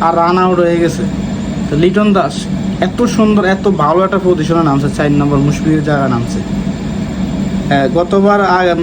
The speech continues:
তামিম, এ, তৈদ্রিত ওই জায়গায় খেলছে, কিন্তু লিটন দাস এই জায়গায় খেলা, এত বড় একটা জায়গা,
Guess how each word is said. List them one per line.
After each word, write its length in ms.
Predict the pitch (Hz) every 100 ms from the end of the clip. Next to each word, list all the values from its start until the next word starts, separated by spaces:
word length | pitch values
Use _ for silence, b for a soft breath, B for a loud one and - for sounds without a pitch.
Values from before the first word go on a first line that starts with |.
| 160
তামিম, 280 | 170 185 185
এ, 460 | 180 170 151 143 131 - - - - 151 156
তৈদ্রিত 360 | 185 196 196 214
ওই 160 | 208
জায়গায় 240 | 180 151 139
খেলছে, 280 | 143 107 - - - - - -
কিন্তু 180 | 165 170
লিটন 300 | 165 180 185
দাস 220 | 190 190
এই 140 | 180
জায়গায় 240 | 175 165 160
খেলা, 140 | 170 165
এত 280 | 160 170 180
বড় 340 | 160 160 165
একটা 200 | 165 180
জায়গা, 380 | 165 165 151